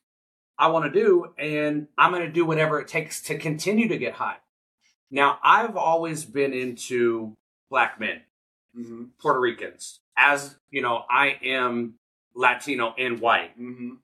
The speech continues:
Speaker 1: You know, my mom's white, my dad's Latino. Um, and I grew up in a town where it was mostly the people that I was around were white, except when I went to school, you know.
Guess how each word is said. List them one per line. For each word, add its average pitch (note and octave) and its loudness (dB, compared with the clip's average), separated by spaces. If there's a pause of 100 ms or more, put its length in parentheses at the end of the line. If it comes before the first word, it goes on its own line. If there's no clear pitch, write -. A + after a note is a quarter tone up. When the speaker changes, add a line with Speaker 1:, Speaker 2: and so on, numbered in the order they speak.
Speaker 1:
You C#3+ -6
know, G#2 -4 (200)
my B2+ 2
mom's B2 2
white, A#2+ 4
my A2+ -2
dad's A2 0
Latino. G2 -6 (460)
Um, A#2 0 (540)
and C3+ 2 (120)
I G#3+ 6
grew G3+ 2
up F3+ -2
in D#3 -6
a D#3 -8
town D3 0
where B2 -6 (200)
it C3 -6
was A#2+ -4
mostly A#2+ -4
the - -8
people C#3 -4
that A2 -4
I D3 4
was A#2+ -4
around G#2 -4 (200)
were A2+ -2
white, A#2 0
except A#2+ -4
when A2 -4
I G#2 0
went G#2+ -8
to G#2 -12
school, - -10 (640)
you B2+ -2
know. A2 -2